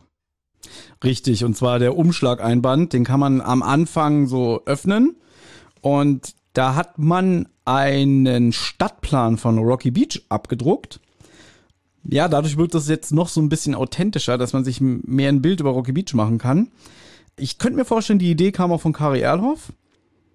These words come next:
Oder beziehungsweise, äh, hat sie da bestimmt, die haben das hier so gemacht, dass die ganzen Schauplätze,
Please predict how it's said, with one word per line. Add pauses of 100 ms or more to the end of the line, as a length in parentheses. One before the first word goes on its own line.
(260)
Oder
beziehungsweise,
äh,
hat
sie
da
bestimmt, (520)
die
haben
das
hier
so
gemacht,
dass
die
ganzen
Schauplätze,